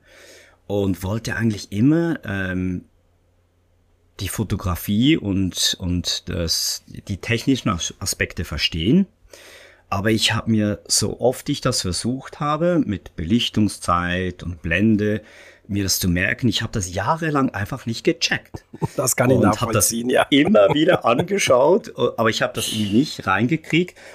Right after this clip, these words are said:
Speaker 1: und war da wirklich jahrelang im totalen Blindflug unterwegs.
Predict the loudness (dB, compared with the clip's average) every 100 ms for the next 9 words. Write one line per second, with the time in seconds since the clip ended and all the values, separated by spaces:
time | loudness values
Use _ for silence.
0 | -10 -2 0 0 -2 -4 -6 -4 -2 0
1 | 0 0 -2 -4 -8 -6 -8 0 2 4
2 | 2 2 0 0 -2 -6 -6 -8 -6 -4
3 | -2 -2 -2 -4